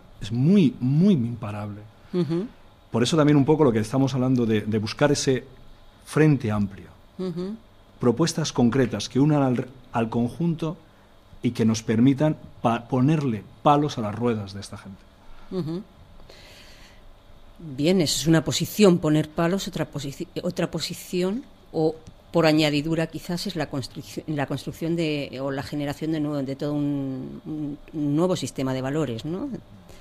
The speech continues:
Speaker 2: Eh, en todo caso, no sé si querías decir algo, Alberto, respecto al tema de la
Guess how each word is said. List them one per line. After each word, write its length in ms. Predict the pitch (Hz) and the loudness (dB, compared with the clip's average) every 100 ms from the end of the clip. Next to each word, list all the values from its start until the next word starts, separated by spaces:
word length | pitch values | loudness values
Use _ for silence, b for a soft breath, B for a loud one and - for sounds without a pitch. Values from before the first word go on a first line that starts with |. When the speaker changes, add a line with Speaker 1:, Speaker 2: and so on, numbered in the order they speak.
| B B B B - | B B B B 0
Speaker 2:
Eh, 360 | 165 156 156 156 | 4 4 4 4
en 100 | 151 | 2
todo 200 | 175 180 | 2 0
caso, 200 | 196 233 | 2 4
no 80 | 190 | 4
sé 60 | 196 | 2
si 100 | 202 | 2
querías 260 | 185 185 | 2 2
decir 300 | 175 - 175 | 0 -2 0
algo, 240 | 175 180 185 | 0 0 -2
Alberto, 520 | 160 175 180 196 196 | 0 0 -2 -4 -4
respecto 540 | 175 - 156 - 156 | -6 -6 -10 -8 -6
al 140 | 143 139 | -6 -4
tema 280 | 151 151 | -2 -2
de 120 | 147 147 | -2 -6
la 340 | 147 147 151 | -6 -8 -8